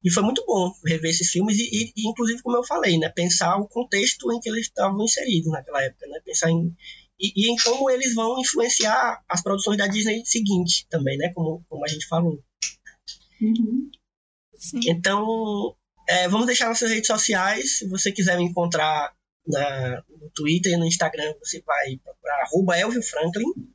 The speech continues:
Speaker 1: E o Só Mais Um Plano de Sequência você vai encontrar nas redes sociais do, do Só Mais Uma Coisa, do site Só Mais Uma Coisa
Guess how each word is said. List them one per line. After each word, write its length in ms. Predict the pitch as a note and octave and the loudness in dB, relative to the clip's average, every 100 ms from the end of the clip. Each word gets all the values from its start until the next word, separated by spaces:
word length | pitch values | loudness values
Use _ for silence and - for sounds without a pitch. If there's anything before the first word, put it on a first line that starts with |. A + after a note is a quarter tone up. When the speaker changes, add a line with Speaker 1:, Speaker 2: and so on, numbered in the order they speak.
| _ _ _ _ _ _ _ | _ _ _ _ _ _ _
Speaker 1:
E 460 | D#3+ F#3+ A#3+ C#4+ - _ | 2 2 2 -2 -6 _
o 400 | A3+ B3+ D4+ A4 - _ | -2 0 0 -4 -8 _
Só 180 | - G#3+ | -2 2
Mais 180 | G#3 G#3 | 4 2
Um 80 | G#3 | 0
Plano 120 | G#3+ | 0
de 60 | G#3+ | 0
Sequência 340 | G#3+ G#3+ B3 | 0 0 0
você 220 | B3 A#3+ | 0 0
vai 140 | A3 A3+ | 0 -2
encontrar 420 | A#3 G#3+ G3 G3+ | -2 -2 0 0
nas 160 | A3 | 0
redes 160 | G#3+ - | 0 -2
sociais 420 | G#3+ A3 G#3 A3 | -2 0 0 0
do, 140 | G3+ C#4+ - - - | -2 -2 -4 -4 -2
do 120 | A3+ | -4
Só 140 | - | 0
Mais 180 | A3+ C4 | 2 2
Uma 140 | D#4+ - | 0 0
Coisa, 260 | G3 F#3 | 0 2
do 100 | E3+ | 2
site 280 | E3+ F3+ - | 2 2 0
Só 80 | G#3+ | 0
Mais 180 | G3+ F#3 | 0 0
Uma 140 | F#3 | -2
Coisa 420 | E3 G3 A#3 C#4 | 0 0 0 -2